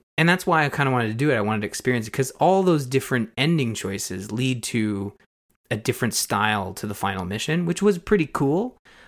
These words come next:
Um, but at the end of the day, it's that payoff, and, and most of the payoff was like, "Yikes, I don't know if I wanna,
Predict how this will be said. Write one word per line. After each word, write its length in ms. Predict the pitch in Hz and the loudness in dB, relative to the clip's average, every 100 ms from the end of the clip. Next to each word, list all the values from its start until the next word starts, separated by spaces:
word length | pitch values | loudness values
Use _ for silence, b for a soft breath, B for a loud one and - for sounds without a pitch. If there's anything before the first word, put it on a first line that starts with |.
| B - | B 0
Um, 400 | 123 113 110 110 - | 2 2 0 -2 0
but 100 | 131 | -2
at 80 | 135 | 0
the 100 | 131 | 0
end 100 | 127 | 2
of 60 | |
the 60 | 117 | 0
day, 200 | 117 127 | 2 2
it's 120 | 113 | 0
that 180 | 92 85 | -4 -6
payoff, 520 | - 120 113 113 - | 0 2 2 0 0
and, 540 | 101 101 95 85 - - | -2 -2 -2 -6 -12 -12
and 200 | 85 117 | -6 0
most 220 | 117 120 | 0 0
of 40 | - | -4
the 140 | 110 | -2
payoff 320 | 113 104 101 | 0 0 -2
was 140 | 104 101 | -8 -8
like, 380 | 92 92 - _ _ _ _ _ _ _ _ _ - | -10 -10 -14 _ _ _ _ _ _ _ _ _ -10
"Yikes, 500 | - 67 - - - - 117 | -6 -6 -8 -12 -14 -16 -8
I 120 | 104 | -6
don't 100 | 95 | -4
know 120 | 95 | -6
if 120 | 92 | -6
I 60 | 92 | -6
wanna, 380 | 92 92 90 | -6 -8 -10